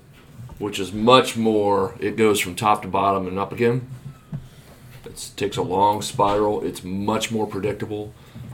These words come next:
but it's very heavily defended. The people of this city, as you may know,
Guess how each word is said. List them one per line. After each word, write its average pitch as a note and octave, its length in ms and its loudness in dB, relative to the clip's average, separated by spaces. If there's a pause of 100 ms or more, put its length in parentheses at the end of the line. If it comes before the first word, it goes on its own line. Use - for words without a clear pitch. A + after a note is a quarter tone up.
but - 100 -6
it's F#2 120 -6
very G2 400 0
heavily F2+ 340 -2
defended. - 480 -10 (760)
The - 60 -16
people A#2 280 0
of G2+ 60 -2
this G#2 160 -2
city, G2+ 360 0
as F#2+ 120 -4
you G2+ 80 -4
may G2 180 -2
know, F#2 420 -2